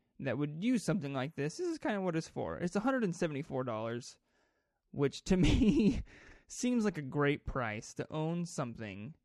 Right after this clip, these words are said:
that'll allow you to shoot fire <laughs> from your wrist. I don't know. You should go check it out, illusionist dot com,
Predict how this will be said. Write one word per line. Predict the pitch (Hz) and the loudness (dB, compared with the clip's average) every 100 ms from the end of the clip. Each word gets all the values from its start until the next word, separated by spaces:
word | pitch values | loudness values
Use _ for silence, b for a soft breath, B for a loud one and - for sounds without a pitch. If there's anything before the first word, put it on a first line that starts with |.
| _ _ _ _ | _ _ _ _
that'll | - 123 | -6 -4
allow | 110 120 | -4 -4
you | 113 123 | -4 -6
to | 123 | -6
shoot | - - 170 - | -8 -6 -6 -6
fire | - - 135 107 107 101 156 - _ _ | -10 -8 -6 -6 -6 -6 -8 -14 _ _
<laughs> | _ _ | _ _
from | - 214 226 208 247 | -10 -4 -2 0 0
your | 180 185 175 - - | 0 -2 -2 -6 -6
wrist. | - - - - - - B B 180 | -6 -8 -14 -14 -12 -12 B B -2
I | - 165 | 4 4
don't | 151 | 4
know. | 127 107 - | 0 -4 -4
You | 185 196 | 0 0
should | 175 | 4
go | 185 170 | 6 6
check | 175 151 | 4 2
it | 147 | 2
out, | 135 | 2
illusionist | 135 160 156 160 131 | 2 0 0 -2 -2
dot | 135 123 | -2 -2
com, | - 127 120 123 | -2 -2 -2 -6